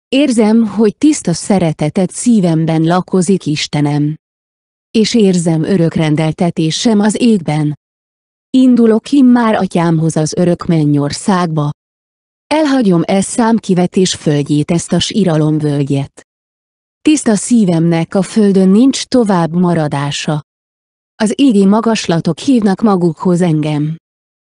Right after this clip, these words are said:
Árindulok, ó jegyesem, hogy meglássam dicsőséged. Eljj már most, örömmel tölti el lelkem.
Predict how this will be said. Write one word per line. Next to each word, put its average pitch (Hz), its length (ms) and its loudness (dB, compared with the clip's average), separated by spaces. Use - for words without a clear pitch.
Árindulok, 254 800 2
ó 165 120 0
jegyesem, 165 680 0
hogy 190 260 2
meglássam 185 760 0
dicsőséged. 151 1000 -2
Eljj 269 300 2
már 262 220 2
most, 302 280 2
örömmel 226 540 4
tölti 202 500 0
el 160 120 -2
lelkem. 151 720 -2